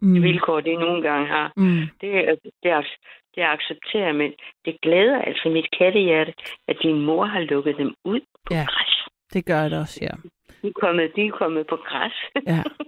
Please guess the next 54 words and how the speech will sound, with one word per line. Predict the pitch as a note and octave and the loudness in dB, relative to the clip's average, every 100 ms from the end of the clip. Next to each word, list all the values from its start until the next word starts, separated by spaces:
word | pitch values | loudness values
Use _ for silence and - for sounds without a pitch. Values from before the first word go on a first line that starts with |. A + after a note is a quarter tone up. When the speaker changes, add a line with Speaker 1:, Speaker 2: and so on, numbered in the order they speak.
| - D4 | -14 0
Speaker 1:
det | G3+ | 2
er | |
det. | G3 G3 F#3+ - _ _ _ _ _ _ | 4 4 2 -6 _ _ _ _ _ _
Så | - G#3 | 0 2
jeg | F#3+ | 4
håber, | F3+ G#3 G#3 A#3 | 4 4 4 2
de | A3 | 0
kan | A3 G#3 | -2 0
komme | G#3+ G#3 | 4 4
på | G3+ G3 | 4 0
ferie | - A3 G3+ A3 - | 2 2 2 -2 -2
af | F#3+ | -4
flere | - G3+ G#3 A3 G3 | 0 2 4 4 2
omgange | F3+ F3 F3 F3 D#3+ F3 | 0 0 0 2 4 4
deroppe. | - F#3 - D#3+ D#3 F3+ - _ _ _ _ _ | 4 2 4 2 2 -6 -8 _ _ _ _ _
Hun | - G3 | 0 2
har | F#3+ G3 | 4 4
jo | |
været | F#3+ F#3+ | 4 4
Speaker 2:
Tror | F#3+ F#3 | 6 6
du | G3 | 6
Speaker 1:
mod-, | |
Speaker 2:
ikke? | A3 A3+ - G3+ | 4 0 -4 2
Speaker 1:
jamen, | G3+ G#3 | 6 6
det | G3 A3 | 6 2
er | |
fordi, | G#3+ A3 G3 | 0 -4 2
hun | G#3 | 4
har | G#3 | 6
faktisk | F#3+ F#3 - G#3+ - - | 4 -2 -4 -4 -4 2
med | G3 | 4
det | F#3 F3+ | 4 2
fra, | - F#3 E3+ - | 0 0 0 -4
fra, | - - E3 | -10 0 4
nu | F3+ F3 - | 6 4 0
tager | - - | -2 2
vi | F3 | 2
en | |
total | E3+ - - - - - | 0 -6 -4 -4 -4 -2
detur, | F3+ - F3 E3+ | -2 2 2 4
Inger, | E3+ E3+ | 4 4
men | E3+ F3 | 6 4
altså, | E3 F3+ E3 - - - - - _ | 4 2 2 -2 -20 -20 -20 -20 _
det | G3+ | 2
kan | F#3+ | 4
da | F#3+ | 4
også | F#3+ | 2
være, | G3 F#3+ | 4 4
at | F3+ | 4
verden | F3 F3 - G3 | 4 4 4 4
godt | - E3+ - | 4 0 4
må, | F3+ E3+ E3+ | 4 4 4
øh, | - E3+ E3 | 4 6 6
s-, | E3 - | 4 0